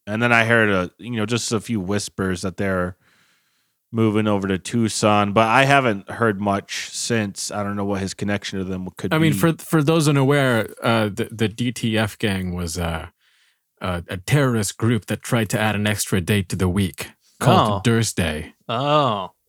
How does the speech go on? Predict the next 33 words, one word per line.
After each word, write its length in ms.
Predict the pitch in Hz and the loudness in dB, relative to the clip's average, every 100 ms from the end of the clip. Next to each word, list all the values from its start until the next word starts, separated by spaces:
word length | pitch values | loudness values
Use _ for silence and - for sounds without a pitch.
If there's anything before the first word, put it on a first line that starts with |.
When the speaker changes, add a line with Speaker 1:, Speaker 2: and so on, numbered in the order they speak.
| _ | _
Speaker 2:
Uh, 240 | 113 101 92 | -4 -2 -2
between 400 | 110 98 117 98 | -6 -4 -4 0
Wednesday 400 | 104 98 92 104 | 2 0 2 2
and 140 | 90 - | 2 2
Thursday. 600 | 101 92 - 78 76 - _ _ _ _ _ _ | 2 2 0 -2 -4 -10 _ _ _ _ _ _
Speaker 3:
What 160 | 143 | 2
would 140 | 165 143 | 2 0
you 80 | 143 | 0
do 180 | 143 147 | 2 4
Speaker 2:
Uh, 40 | |
Speaker 3:
on 80 | 127 | 4
Speaker 2:
for 60 | 117 | 4
Speaker 3:
Thursday? 640 | 127 143 123 107 98 95 - _ _ _ _ _ _ _ _ - | 2 2 0 -4 -6 -10 -14 _ _ _ _ _ _ _ _ -2
Speaker 2:
Uh, 300 | 135 135 131 - | 2 2 0 0
it 100 | 156 | 2
would 180 | 180 165 | 2 4
be 400 | 175 170 156 - 139 - _ - | 2 4 2 -2 -10 -14 _ -2
Thursday 500 | 175 180 151 180 175 | 2 2 2 2 0
for 200 | - 139 | 0 -2
people 480 | - 151 143 143 123 | 0 -2 2 2 2
whose 460 | 135 120 110 - _ _ | 2 0 -2 -8 _ _
Thursdays 760 | 143 139 117 120 127 120 104 131 _ | 2 2 2 2 2 2 -2 -8 _
is 260 | 127 107 101 | 0 0 0
their 180 | 110 | 0
Friday. 720 | 92 120 101 95 92 80 - _ _ _ _ - | 0 2 2 2 -2 -6 -12 _ _ _ _ -6
Does 100 | 110 | 0
that 140 | 120 | 0
make 180 | 120 123 | 0 -2
sense? 460 | - 123 131 - - _ _ _ _ _ _ | 0 -2 -2 -8 -14 _ _ _ _ _ _
Speaker 3:
So 280 | - 180 165 | 2 4 4
basically, 800 | 143 190 190 185 - 180 170 160 | 4 4 2 -2 -2 2 4 2
it's 180 | 139 | 2
like 480 | 147 135 127 - - | 4 4 4 -2 -14